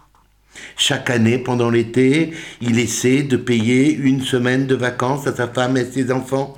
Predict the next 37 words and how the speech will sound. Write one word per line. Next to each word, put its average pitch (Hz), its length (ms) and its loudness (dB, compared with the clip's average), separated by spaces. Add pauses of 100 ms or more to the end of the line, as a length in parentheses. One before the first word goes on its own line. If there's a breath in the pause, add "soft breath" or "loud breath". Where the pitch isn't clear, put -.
(280 loud breath)
Une 123 200 2
vacance, 113 680 -4 (280 loud breath)
un, 135 200 -2
une, 139 260 0 (240 loud breath)
des 131 160 2
vacances 135 480 -2
tout 135 180 -6
à 135 60 0
fait 139 320 -2
ordinaires. 131 800 -4 (800 loud breath)
Et 139 100 2
il 135 100 -2
se 143 160 -2
dit 139 320 -2
que - 100 0
dès 147 380 0
qu'il 147 460 -2
pourra, 143 600 -4 (300 loud breath)
à 120 100 -2
force 131 400 -4
de 131 80 -4
faire 143 300 -2
des 131 240 0
économies, 139 640 0 (300 loud breath)
eh 127 80 2
bien, 131 200 0
il 139 140 4
va 143 140 0
pouvoir 143 460 -2
ouvrir 139 380 0
un 143 80 -2
compte 147 340 -4
épargne 147 460 -2 (300 loud breath)
tout 160 220 0
à 139 100 -2
fait 147 420 -4
ordinaire. 143 680 -2